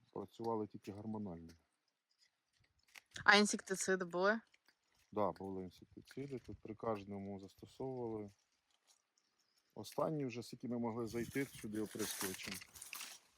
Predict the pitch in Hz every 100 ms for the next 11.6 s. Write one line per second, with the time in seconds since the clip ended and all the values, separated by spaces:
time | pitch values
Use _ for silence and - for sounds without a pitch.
0 | - 104 104 113 110 - - 120 101 85
1 | 90 90 87 117 - _ _ _ - _
2 | _ - - - 104 95 90 _ _ _
3 | _ _ 107 98 110 101 110 104 104 101
4 | 110 147 156 156 135 _ - 104 110 110
5 | 107 101 107 98 101 104 - 135 151 117
6 | 101 104 - 104 101 113 139 143 120 _
7 | _ _ _ _ _ _ _ _ _ _
8 | _ _ _ _ _ _ _ _ _ _
9 | 117 117 117 113 113 113 117 104 104 80
10 | - _ _ _ - - 104 - 92 92
11 | 92 - 85 85 87 87